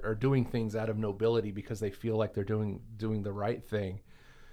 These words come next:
But this guy's just a scuzz from beginning to end. It begins with, you know, when the first time you meet him, he kinds, he tries to sexually assault Uma Thurman,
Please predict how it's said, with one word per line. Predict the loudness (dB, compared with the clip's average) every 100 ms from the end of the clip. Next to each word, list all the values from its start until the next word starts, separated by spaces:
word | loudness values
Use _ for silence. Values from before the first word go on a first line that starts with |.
| -20 -20 -20 -20 -20 -18 -4
But | 0
this | 2
guy's | 0 0 -2
just | -4 -4 -6 -6
a | -2 0 -2
scuzz | -6 -2 0 0 -2
from | -2 -2 -2 -4
beginning | -4 0 2 2
to | 0
end. | 0 0 0
It | -2
begins | -4 -4 0 2 2 0
with, | 0 0 0 -4 -10
you | -4
know, | 0
when | 0
the | 0
first | 0 2
time | 2 4
you | 4
meet | 4 2
him, | 2
he | 0
kinds, | -2 -2 -2 -4 -10
he | -8
tries | -4 0 0
to | -2
sexually | -8 -6 -4 -2
assault | -2 0 0 2
Uma | 2 2
Thurman, | 2 0 2 0 -2